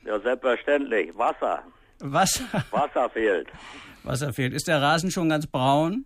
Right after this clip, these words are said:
Speaker 1: Nein, das versuchen wir ja grün zu halten.
Speaker 2: Wunderbar.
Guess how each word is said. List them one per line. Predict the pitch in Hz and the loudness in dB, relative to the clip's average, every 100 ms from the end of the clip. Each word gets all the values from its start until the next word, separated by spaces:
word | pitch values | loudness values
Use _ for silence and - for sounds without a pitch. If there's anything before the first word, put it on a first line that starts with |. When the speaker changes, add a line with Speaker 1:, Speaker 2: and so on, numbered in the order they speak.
| - | -10
Speaker 1:
Nein, | 101 98 113 135 123 98 | 0 4 6 6 4 0
das | 92 | -4
versuchen | 131 120 160 160 | -4 0 0 0
wir | 147 | 2
ja | 143 | 2
grün | 131 160 165 131 | 2 0 0 0
zu | |
halten. | 107 90 85 - 113 | 0 2 0 -6 -6
Speaker 2:
Wunderbar. | 127 135 113 117 107 | -2 -2 -2 -2 -4